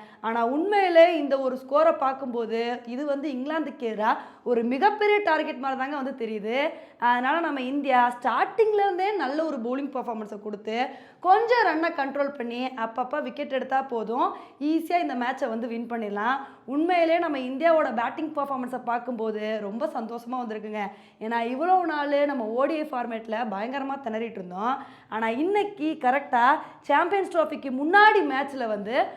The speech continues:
ஒரு சூப்பரான பர்ஃபார்மன்ஸை பேட்டிங்ல வந்து கொடுத்துருக்கோம். இதே மாதிரி பவுலிங்லையும் நம்ம இந்தியா மாஸான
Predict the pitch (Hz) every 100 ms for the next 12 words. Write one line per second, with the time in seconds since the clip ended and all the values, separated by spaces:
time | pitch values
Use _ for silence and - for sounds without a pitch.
0 | - - 262 262 311 453 453 381 359 359
1 | 294 277 285 254 226 262 277 226 233 277
2 | 240 214 220 220 190 196 196 220 277 285
3 | - - 226 240 339 403 392 339 294 311
4 | 233 254 392 415 359 302 254 240 247 247
5 | 220 226 233 285 311 247 208 233 330 320
6 | 302